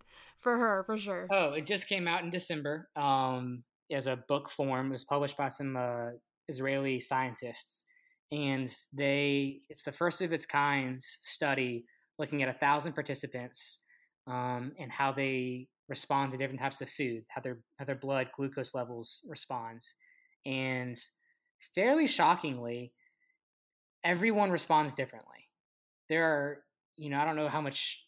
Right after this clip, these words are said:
Speaker 2: are you a foodie, Rachel? Do you like to cook?
Speaker 1: I love to cook, yes.
Speaker 2: So, you know, like,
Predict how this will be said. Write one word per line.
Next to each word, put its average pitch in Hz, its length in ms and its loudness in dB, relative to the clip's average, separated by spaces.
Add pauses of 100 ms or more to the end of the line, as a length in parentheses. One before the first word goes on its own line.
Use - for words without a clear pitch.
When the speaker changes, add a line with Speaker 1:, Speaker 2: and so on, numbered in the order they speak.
(140)
Speaker 2:
are 160 60 -2
you 196 160 0
a - 20 2
foodie, 208 420 0
Rachel? 202 300 -2
Do 170 80 -4
you 180 60 2
like 185 100 -2
to 185 80 -4
cook? 190 280 -2 (440)
Speaker 1:
I 214 80 -6
love 196 240 -2
to - 100 -16
cook, - 300 -12
yes. - 340 -10 (420)
Speaker 2:
So, 151 580 2 (480)
you 147 80 -4
know, 135 340 0
like, 127 280 -4